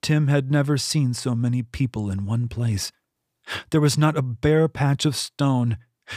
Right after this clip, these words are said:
and the surrounding rooftops were clogged with youngsters and rascals. They waved their caps at him, faces bright with the joy of hatred. The wagon stopped before a huge wooden platform.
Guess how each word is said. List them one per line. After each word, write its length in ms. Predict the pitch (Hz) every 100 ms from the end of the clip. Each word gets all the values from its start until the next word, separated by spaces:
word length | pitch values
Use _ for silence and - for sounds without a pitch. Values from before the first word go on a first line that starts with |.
| -
and 140 | 175
the 40 | 175
surrounding 600 | - 156 151 151 143 135
rooftops 580 | 165 - - 147 143 -
were 160 | 135 _
clogged 540 | - 165 143 123 117
with 180 | 127 117
youngsters 600 | 135 151 139 - 107 92
and 180 | 98 101
rascals. 600 | 131 127 - 113 101 - - _ _ - - -
They 140 | 151
waved 440 | 143 156 151 131 113
their 160 | 127
caps 480 | 117 - 156 120 -
at 120 | 120
him, 240 | 120 107 92 - -
faces 560 | - - 160 - 127
bright 540 | 113 107 135 147 139 120
with 120 | 120
the 80 | 131
joy 520 | 113 151 147 135 117
of 160 | 117 -
hatred. 520 | 143 147 - 120 101 _ _ _ _ _ _ _ _ -
The 160 | 156 107
wagon 420 | 127 135 123 120
stopped 540 | - - 139 131 -
before 380 | 120 - 123 123
a 80 | 113
huge 480 | - 139 127 123 -
wooden 400 | 127 123 131 131
platform. 680 | - 139 - - 98 104